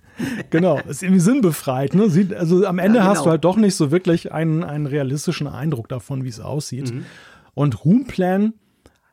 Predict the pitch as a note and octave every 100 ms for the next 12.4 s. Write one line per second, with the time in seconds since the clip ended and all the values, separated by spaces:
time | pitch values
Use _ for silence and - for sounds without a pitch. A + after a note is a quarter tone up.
0 | _ _ _ _ _ - G3 F#3 C3 D#3+
1 | C4+ F3 C#3+ C3+ C3+ C3 C3 C#3+ F3+ D#3+
2 | D3+ D3+ D#3+ C#3+ C#3 E3 D#3 D3+ D3 B2+
3 | D#3 G#3 F#3+ D#3 D3+ C#3 B2+ E3+ F3+ D3+
4 | D#3 D3 D3+ D3+ C#3+ D3+ E3+ F3 C#3+ B2+
5 | B2+ E3+ C#3+ C#3 F#3+ F#3 F3+ D#3+ D3 -
6 | F#3+ G#3 F#3+ E3 E3 C#3+ D3+ C#3 D#3+ F3+
7 | - E3 D3+ D#3 - - - - - E3+
8 | - D3+ D3 D#3 D3+ D#3+ C#3+ C3+ C#3+ C3
9 | B2+ B2 B2 C3 E3 F#3+ - D#3 D#3+ -
10 | D3+ D3+ C#3+ D3 D3 C3+ B2+ B2+ A#2+ D3
11 | D#3 D3 C3+ B2+ D3 C#3+ C3+ A#2 C3+ C#3
12 | C3 B2 A2